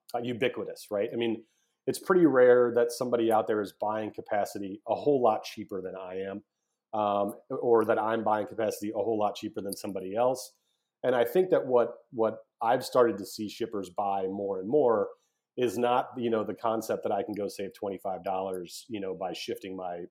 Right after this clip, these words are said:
my business over to this person. Uh, but it's that I can gain X amount more value by working with this person who understands my industry or understands my needs better, or is willing to, to provide me with, you know, greater market insight or,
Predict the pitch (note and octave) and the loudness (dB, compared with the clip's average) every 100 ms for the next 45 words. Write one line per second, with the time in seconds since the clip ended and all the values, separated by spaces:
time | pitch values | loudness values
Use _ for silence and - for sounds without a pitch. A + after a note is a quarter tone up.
0 | _ G2 F2+ G2 F#2+ F2+ F#2+ F2+ F2 G2 | _ -10 -10 -10 -12 -10 -8 -8 -10 -10
1 | - - F#2+ - F2 - _ _ _ _ | -10 -8 -8 -8 -14 -16 _ _ _ _
2 | A2 G#2 G2+ G#2 A#2+ A2 - A2+ A2 - | 0 2 0 2 0 0 -2 -2 -2 -2
3 | B2 B2 A2+ G2 G#2+ A2 G#2+ G#2 - A2+ | 0 0 -4 -4 -4 -4 -4 -6 -8 -8
4 | G#2 A#2 G#2 G2+ A2 G2+ G2 F2+ F#2 F2 | -6 -6 -4 -4 -6 -6 -6 -8 -10 -6
5 | G2+ A2 A#2 B2 _ _ _ - A#2 A#2 | -4 -2 -4 -6 _ _ _ 0 2 4
6 | A#2 A#2+ A2+ A#2 A#2 - A#2 B2 G2 F#2+ | 2 2 -2 -2 -6 -2 -4 -4 -8 -8
7 | G2 F#2+ F2 - F#2 F2 G2 F#2 F#2+ F#2+ | -10 -10 -10 -10 -10 -12 -10 -8 -6 -8
8 | F2+ - G2 F#2 F2 F#2 F2+ E2+ F#2+ E2+ | -10 -10 -8 -6 -8 -10 -12 -12 -12 -12
9 | - E2 E2+ A#2+ C3 G#2 A#2+ A2 G#2 - | -14 -14 -8 -6 -6 -2 -2 0 -2 -6
10 | _ _ _ - G#2+ F#2 G2+ G#2+ G#2 - | _ _ _ -2 -2 0 -2 -2 -4 -6
11 | G2+ F#2+ F#2+ _ - - G#2 G2 G2 F#2+ | -8 -8 -10 _ -10 -8 -4 -2 -2 -4
12 | G2 F#2+ F#2+ - - G#2+ F#2+ F#2 G2 F#2 | -8 -8 -10 -10 -10 -8 -6 -6 -6 -6
13 | F#2+ G2 - F#2+ F2+ - F2+ F#2 F2+ | -4 -4 -4 -10 -10 -8 -8 -8 -8